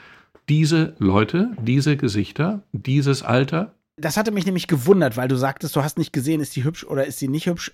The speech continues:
Speaker 2: weil du hast erstmal nur gesehen, die ist schwarz. Das heißt, es war tatsächlich so, dass du einfach auf die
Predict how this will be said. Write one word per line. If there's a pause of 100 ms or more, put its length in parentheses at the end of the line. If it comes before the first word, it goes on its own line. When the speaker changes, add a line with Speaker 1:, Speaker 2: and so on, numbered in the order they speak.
(140)
Speaker 2:
weil
du
hast
erstmal
nur
gesehen,
die
ist
schwarz. (320)
Das
heißt,
es
war
tatsächlich
so,
dass
du
einfach (100)
auf
die